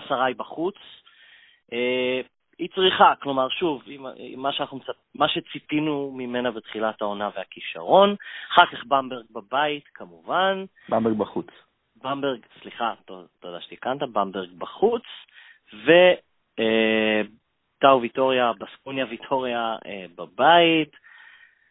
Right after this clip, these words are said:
Speaker 1: ואז גם אולימפיאקוס בבית. את זה כללת בסדרה?
Speaker 2: אה, לא.
Speaker 1: אוקיי,
Speaker 2: היה
Speaker 1: אבל,
Speaker 2: גם,
Speaker 1: ואז
Speaker 2: לפי
Speaker 1: גם
Speaker 2: דעתי,
Speaker 1: ארמני
Speaker 2: ז'לגיריס
Speaker 1: בבית,
Speaker 2: איפשהו.
Speaker 1: כלומר, אה, אח-, סליחה,
Speaker 2: מילאנו,
Speaker 1: אולימפיאקוס,
Speaker 2: כן.
Speaker 1: ואז גם מילאנו בבית, כלומר,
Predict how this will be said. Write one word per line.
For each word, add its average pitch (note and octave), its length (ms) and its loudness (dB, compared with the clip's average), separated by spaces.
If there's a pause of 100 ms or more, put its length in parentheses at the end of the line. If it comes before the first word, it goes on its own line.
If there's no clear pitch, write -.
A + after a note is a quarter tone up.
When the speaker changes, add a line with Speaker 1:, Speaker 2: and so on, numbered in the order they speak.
(100)
Speaker 1:
ואז A#2+ 240 4
גם D#3 240 4
אולימפיאקוס D#3+ 680 0
בבית. G2 460 -10 (200)
את A#2 100 -18
זה D3+ 80 -4
כללת C#3+ 400 2
בסדרה? G#3 480 -6 (1300)
Speaker 2:
אה, A#2+ 880 4
לא. A#2 300 2 (560)
Speaker 1:
אוקיי, G#2+ 400 -12
Speaker 2:
היה A#2 160 6
Speaker 1:
אבל, D3 120 6
Speaker 2:
גם, - 80 2 (140)
Speaker 1:
ואז D#3 220 8
Speaker 2:
לפי D3+ 220 0
Speaker 1:
גם D3 60 0
Speaker 2:
דעתי, D3+ 200 2
Speaker 1:
ארמני C#3 200 0
Speaker 2:
ז'לגיריס B2+ 320 -2
Speaker 1:
בבית, B2+ 220 -2
Speaker 2:
איפשהו. G2 220 -8
Speaker 1:
כלומר, C#3 320 -6 (160)
אה, D3 100 -14
אח-, - 200 -18 (140)
סליחה, C#3+ 300 -4 (200)
Speaker 2:
מילאנו, A#2 240 4
Speaker 1:
אולימפיאקוס, G2+ 360 -4
Speaker 2:
כן. - 500 -20
Speaker 1:
ואז F#3 160 4
גם A3 120 -6
מילאנו G#3 340 -2
בבית, G#2 340 -6
כלומר, C3+ 420 -2